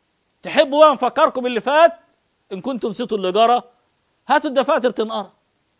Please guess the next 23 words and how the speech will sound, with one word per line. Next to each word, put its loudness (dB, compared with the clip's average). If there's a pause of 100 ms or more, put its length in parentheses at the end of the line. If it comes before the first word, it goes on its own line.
(880)
بيت -2
شعر 0
على 2
بيت 0
شعر، -2
كلمة -6
على، -4 (600)
طب 4
نتقابل 6
بكرة -2
في -4
الحرة 0 (760)
ونشوف 0
مين -4
اللي -2
كان 2
بطل 2
وقوي 0
وشجاع 0
وقتل 2
زمان -4
ويقتل 0
دلوقتي." -6